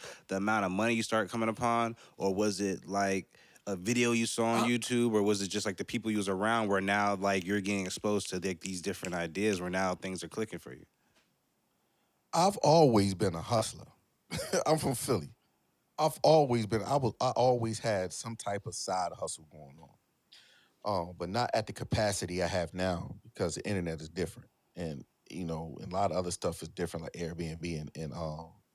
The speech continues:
Speaker 2: and, um, and Turo. Um, but I've always had little side hustles, like when I was doing credit repair. You know, I would, I, when I learned how to do credit repair, I made a lot of, I mean, I made probably more money than what I'm doing now,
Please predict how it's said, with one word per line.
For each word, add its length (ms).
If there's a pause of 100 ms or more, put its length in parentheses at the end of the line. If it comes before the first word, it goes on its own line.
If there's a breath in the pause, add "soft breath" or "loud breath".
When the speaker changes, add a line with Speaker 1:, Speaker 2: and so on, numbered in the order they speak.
(400)
Speaker 2:
and, 180
um, 680 (180)
and 100
Turo. 500 (1900 soft breath)
Um, 680 (180)
but 140
I've 220
always 500
had 220
little 180
side 320
hustles, 360
like 200
when 120
I 80
was 140
doing 240
credit 300
repair. 440 (560)
You 100
know, 60
I 120
would, 240
I, 160
when 160
I 80
learned 340
how 160
to 100
do 200
credit 300
repair, 340
I 100
made 220
a 80
lot 800
of, 60 (100)
I 80
mean, 120
I 80
made 300 (420)
probably 280
more 240
money 220
than 200
what 120
I'm 100
doing 220
now, 320